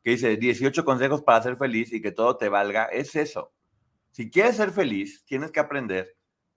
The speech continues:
a no, a no dejar que otras personas dominen tu vida. El famoso "¿qué dirán?", que es mucho de acá de México en especial. Eh, "Oye, voy a hacer esto". "Ay, no, ¿qué dirán?". "Ah, voy a hacer esto". "Ay, no, ¿qué dirán?".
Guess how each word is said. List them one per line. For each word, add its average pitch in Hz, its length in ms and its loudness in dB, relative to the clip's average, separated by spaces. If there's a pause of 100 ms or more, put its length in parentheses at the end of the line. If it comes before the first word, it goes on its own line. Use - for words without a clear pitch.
(480)
a 120 140 4
no, 156 440 6 (160)
a 127 140 0
no 143 200 0
dejar 151 640 4
que 143 80 -8
otras 147 220 -6
personas 139 480 -4
dominen 123 480 -6
tu 113 100 -6
vida. 117 420 -4
El 117 180 -2
famoso 147 680 2 (220)
"¿qué 143 140 -2
dirán?", 117 540 -2
que 117 100 -10
es 117 60 -6
mucho 120 240 -4
de 104 60 4
acá 104 220 0
de 110 100 -4
México 98 340 -8
en 85 60 -6
especial. 85 400 -6 (340)
Eh, 151 140 0
"Oye, 208 160 10
voy 220 120 8
a 226 40 10
hacer 214 160 2
esto". 180 240 2
"Ay, 123 140 -2
no, 123 180 -6
¿qué 131 120 -2
dirán?". 107 460 -2 (200)
"Ah, 127 100 0
voy 160 140 12
a - 20 12
hacer 220 200 4
esto". 185 340 -2
"Ay, 98 160 -8
no, 110 180 -10
¿qué 123 120 -10
dirán?". 107 420 -4